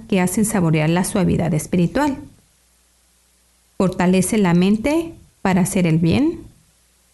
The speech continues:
Otra característica, tolerar lo adverso. Y la tercera, vencer los vicios y todas las cosas nocivas. También menciona o señala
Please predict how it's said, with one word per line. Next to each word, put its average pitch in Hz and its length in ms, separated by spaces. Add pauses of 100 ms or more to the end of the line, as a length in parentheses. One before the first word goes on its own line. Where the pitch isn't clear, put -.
(520)
Otra 208 320
característica, 202 1160
tolerar 180 600
lo 196 140
adverso. 175 680 (920)
Y 220 80
la 226 180
tercera, 277 500
vencer 240 420
los 233 200
vicios 269 500
y - 160
todas 202 320
las 196 220
cosas 190 360
nocivas. 175 640 (2250)
También 254 640 (260)
menciona 208 1080
o 196 140
señala 220 800